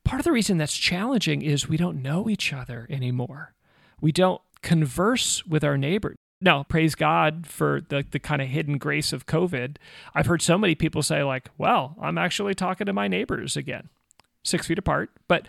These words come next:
<laughs> I'm talking to my neighbors, uh, again." But that's challenging oftentimes because we, we live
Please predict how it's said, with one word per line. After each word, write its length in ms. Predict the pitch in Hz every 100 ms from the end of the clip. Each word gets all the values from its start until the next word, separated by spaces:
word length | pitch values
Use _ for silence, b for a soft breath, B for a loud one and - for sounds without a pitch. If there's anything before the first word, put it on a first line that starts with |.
| -
<laughs> 140 | - -
I'm 240 | - 202
talking 380 | - 180 - 185
to 60 |
my 180 | 156 151
neighbors, 500 | 165 220 202 151 139
uh, 200 | 147 143
again." 460 | 151 135 131 135 170 B B B B B
But 140 | 175
that's 260 | 226 247 -
challenging 680 | - - 220 269 339 175 147
oftentimes 540 | 160 180 175 165 156
because 300 | 160 170 151
we, 200 | 175 160
we 200 | 175 160
live 500 | 170 190 180 170